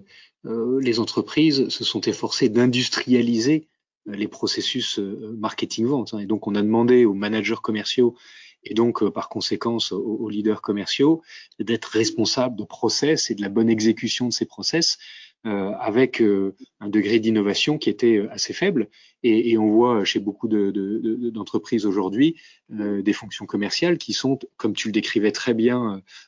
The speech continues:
avec ce que, les initiatives que vous avez mises en place chez Cide-, Cideco, qui sont maintenant à, à, à l'avant-poste de l'innovation, euh, euh, de, de, de l'entreprise. Un, parce qu'ils sont en contact avec les clients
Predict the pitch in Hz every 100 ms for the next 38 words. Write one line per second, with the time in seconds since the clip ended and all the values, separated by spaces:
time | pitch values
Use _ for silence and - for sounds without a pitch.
0 | _ 101 101 - 101 98 104 101 - 95
1 | - 110 104 95 92 101 101 98 90 110
2 | - 98 - 95 113 123 - 104 98 -
3 | 180 - - - - - - 110 110 -
4 | 143 151 104 101 104 117 113 117 113 117
5 | 107 160 - - - 110 110 113 110 107
6 | - - 139 123 101 98 - - _ 101
7 | 101 98 104 110 113 104 101 - - 220
8 | 127 123 135 131 110 - 113 104 - 113
9 | 127 - 110 104 104 - 117 120